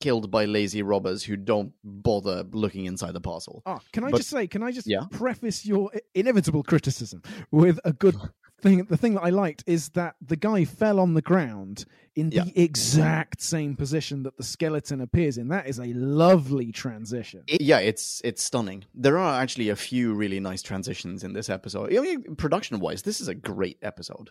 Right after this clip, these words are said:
Speaker 2: Oh, yeah.
Speaker 1: Super well produced. It's super nicely directed. It's like, it's,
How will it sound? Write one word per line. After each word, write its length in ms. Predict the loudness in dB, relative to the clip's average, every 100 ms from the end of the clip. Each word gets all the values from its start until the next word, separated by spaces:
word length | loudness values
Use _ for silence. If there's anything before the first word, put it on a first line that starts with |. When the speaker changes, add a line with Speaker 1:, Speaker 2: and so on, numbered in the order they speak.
| -6
Speaker 2:
Oh, 140 | -6
yeah. 120 | -6 -12 _ _ -10
Speaker 1:
Super 420 | -8 -2 0 2
well 200 | 0 0
produced. 400 | -4 -6 -8 -8
It's 120 | -10
super 360 | -2 0 0 0
nicely 280 | -2 -4
directed. 460 | -6 -6 -8 -8 -6
It's 160 | -4 0
like, 140 | 2
it's, 240 | 2 0